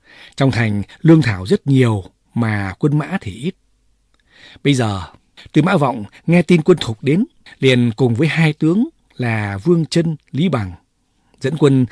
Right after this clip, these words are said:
ra khỏi thành hai mươi dặm hạ trại. Hôm sau quân Thục đến, Vọng dẫn hai tướng ra trận.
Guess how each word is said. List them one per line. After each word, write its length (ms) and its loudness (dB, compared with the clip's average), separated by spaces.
ra 220 2
khỏi 300 -6
thành 240 -4
hai 220 -4
mươi 140 2
dặm 240 -8
hạ 180 -16
trại. 300 -14
Hôm 180 -2
sau 300 0
quân 140 2
Thục 260 -6
đến, 260 0
Vọng 220 0
dẫn 160 0
hai 260 4
tướng 240 0
ra 120 -2
trận. 200 -10